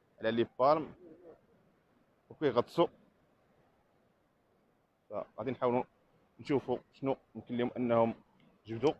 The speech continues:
لكن في المقابل أن هاد الناس كيعانيوا يعني في ظل التوش-، التفشي وباء فيروس كورونا.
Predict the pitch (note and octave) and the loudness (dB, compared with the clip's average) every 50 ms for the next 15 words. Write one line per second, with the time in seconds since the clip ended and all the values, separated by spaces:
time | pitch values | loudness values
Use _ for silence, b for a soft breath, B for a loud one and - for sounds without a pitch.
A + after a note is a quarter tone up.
0 | - - C3+ D3 C#3 - - D#3 C#3 A#2 - - B2+ C3 C3 - - A2 A#2 A#2+ | -4 -2 2 2 2 2 0 -2 -4 -4 -4 -4 -4 -4 -4 -2 0 0 0 0
1 | C#3 D#3+ D#3 - - _ _ _ _ _ _ _ - B2+ B2+ B2 B2 A#2+ A#2 A2+ | -2 -4 -6 -10 -16 _ _ _ _ _ _ _ -6 -4 0 2 2 2 2 2
2 | B2+ C#3 C#3+ C3 - - - A2+ G2+ A2 A2 A2 A2+ A#2+ C3 C#3+ - - - _ | 0 0 0 0 -2 -2 0 2 4 6 6 8 8 8 8 6 4 0 -8 _
3 | _ _ _ _ _ _ _ _ _ _ _ _ _ _ _ _ _ _ _ _ | _ _ _ _ _ _ _ _ _ _ _ _ _ _ _ _ _ _ _ _
4 | _ _ _ _ _ _ _ _ _ _ _ _ _ _ _ _ _ _ _ _ | _ _ _ _ _ _ _ _ _ _ _ _ _ _ _ _ _ _ _ _
5 | _ _ _ _ _ _ _ _ _ _ _ _ _ _ _ _ _ _ _ G2+ | _ _ _ _ _ _ _ _ _ _ _ _ _ _ _ _ _ _ _ -4
6 | G#2+ A2 G#2 F#2+ F2 B2 A#2+ A2 G2+ - - - - - A#2 A#2 A#2 - - - | -2 -2 -2 0 2 2 2 4 2 0 -2 -4 -2 2 4 4 4 2 0 -6
7 | - _ - - - B2 - A2+ - - - - - - _ - - _ _ _ | -16 _ -14 -6 -6 -4 -4 -4 -6 -2 -2 -2 -2 -2 _ -18 -20 _ _ _
8 | _ _ _ _ _ _ _ _ _ _ _ _ - - - - - - - A2 | _ _ _ _ _ _ _ _ _ _ _ _ -20 -20 -20 -20 -20 -8 2 4
9 | A#2 A2+ A2 B2+ B2+ - - - - - _ _ - - G2+ A2 A2+ A#2 B2 A2+ | 6 8 10 10 10 10 8 4 -4 -18 _ _ -14 0 4 6 6 8 8 6
10 | - - - - - A2+ A2+ A2+ A2 A2 A2+ B2+ C#3 | 6 2 -4 -2 2 6 6 8 8 8 8 8 6